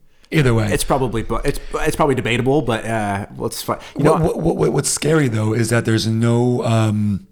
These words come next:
Speaker 1: there's no, doesn't say how old it's been distilled for, how long at all.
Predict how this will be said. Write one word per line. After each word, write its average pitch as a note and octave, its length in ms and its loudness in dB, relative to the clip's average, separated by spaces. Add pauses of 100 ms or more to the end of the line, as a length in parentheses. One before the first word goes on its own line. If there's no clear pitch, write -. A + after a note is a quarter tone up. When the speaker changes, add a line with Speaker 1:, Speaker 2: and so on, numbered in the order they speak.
(760)
Speaker 1:
there's A#2+ 300 2
no, A#2 580 2 (460)
doesn't B2+ 240 0
say B2 160 0
how A#2 160 2
old B2+ 420 -2 (240)
it's - 140 -8
been A2 100 0
distilled A2 320 -4
for, D#2 300 -8 (280)
how A2 100 0
long G#2+ 300 -2 (1160)
at G#2 100 -2
all. A2+ 220 -2